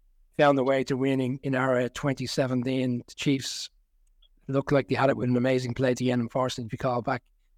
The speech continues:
Chiefs have leapfrogged the Jags into the tr-, third seed despite the loss, but it just doesn't feel right this year. It doesn't, certainly doesn't, and it certainly doesn't look like now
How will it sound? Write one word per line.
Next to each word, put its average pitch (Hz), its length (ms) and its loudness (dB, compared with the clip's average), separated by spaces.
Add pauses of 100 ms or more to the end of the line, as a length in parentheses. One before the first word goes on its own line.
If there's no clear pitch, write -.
(280)
Chiefs - 480 0
have 156 200 2
leapfrogged 156 760 0
the 135 80 -6
Jags 143 340 4
into 135 160 0
the 120 60 -10
tr-, - 220 -4 (140)
third 143 220 0
seed 143 280 2
despite 135 360 -2
the 135 60 -4
loss, 131 360 -2 (560)
but 139 120 2
it 127 80 -2
just - 260 0
doesn't 135 320 2
feel 131 140 2
right 120 180 0
this 110 160 -4
year. 120 120 2
It 110 80 -4
doesn't, 127 160 -4
certainly 127 340 0
doesn't, 123 260 -4
and 131 140 -2
it 123 60 -2
certainly 165 280 0
doesn't 131 220 -2
look 127 120 -4
like 120 160 -4
now 123 300 -2